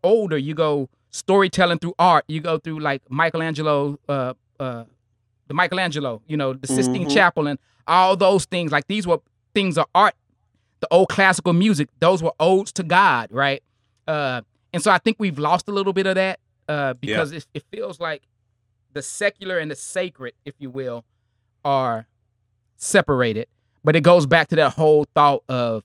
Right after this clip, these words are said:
Speaker 1: um, common grace, where God's grace can be shown through nature. God's grace can be shown through the arts, through music. Uh,
Speaker 2: Yes.
Speaker 1: so I, I just find it fascinating, man.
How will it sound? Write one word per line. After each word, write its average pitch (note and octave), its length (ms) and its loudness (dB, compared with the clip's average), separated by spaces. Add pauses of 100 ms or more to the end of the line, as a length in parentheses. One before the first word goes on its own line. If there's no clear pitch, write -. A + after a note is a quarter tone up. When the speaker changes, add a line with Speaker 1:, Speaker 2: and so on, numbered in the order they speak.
(140)
Speaker 1:
um, G#2+ 440 -8 (2250)
common D3 340 4
grace, C3 400 0
where C3+ 140 -2
God's C3+ 380 0
grace C3 400 -4
can B2+ 140 -2
be A#2 120 -4
shown A#2+ 640 -6 (480)
through B2+ 160 -4
nature. A#2+ 460 -4 (120)
God's C3+ 280 -2
grace C3+ 260 -8
can - 140 -8
be B3 60 -10
shown C#3+ 480 -2
through B2 160 -6
the A#2 140 -6
arts, B2+ 520 -4
through B2 100 -6
music. B2 640 -4 (420)
Uh, A2+ 220 -12
Speaker 2:
Yes. A2 420 -10 (220)
Speaker 1:
so D#3+ 120 -2
I, E3+ 120 6
I F3+ 80 2
just F#3+ 140 -4
find D3+ 180 0
it - 60 -12
fascinating, G2+ 580 -6
man. F#2 200 -10